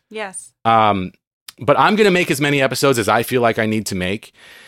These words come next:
Speaker 2: If I'm not hearing from an audience, then I'm just gonna say, "That's great. I've made the show. It's done. It's out there."
Speaker 1: Yep.
Speaker 2: But if I'm hearing from an audience, if this is building and growing, and if people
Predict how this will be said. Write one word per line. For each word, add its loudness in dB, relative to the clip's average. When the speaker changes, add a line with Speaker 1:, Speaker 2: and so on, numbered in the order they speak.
Speaker 2:
If 0
I'm 2
not 2
hearing 2
from 0
an 2
audience, 0
then -2
I'm 2
just -4
gonna 0
say, 0
"That's 0
great. -2
I've -2
made 0
the -2
show. 2
It's -6
done. -2
It's -8
out -2
there." -12
Speaker 1:
Yep. -8
Speaker 2:
But 2
if 0
I'm 0
hearing 0
from 0
an 2
audience, 2
if -4
this -2
is -8
building 4
and -2
growing, 2
and -4
if -8
people 2